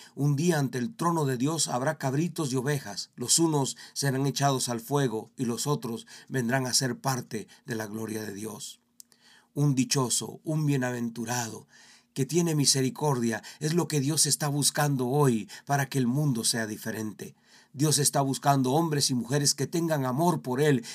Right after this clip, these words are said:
que hayan encarnado en su vida la realidad de la salvación para poder entender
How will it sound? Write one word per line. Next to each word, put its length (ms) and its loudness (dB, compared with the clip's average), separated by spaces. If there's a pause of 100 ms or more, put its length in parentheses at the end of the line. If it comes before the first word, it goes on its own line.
(140)
que 200 2
hayan 440 4 (220)
encarnado 1000 2 (200)
en 300 0
su 300 2
vida 480 4
la 120 0
realidad 540 2
de 80 0
la 100 2
salvación 760 4
para 240 -4
poder 300 -2
entender 720 0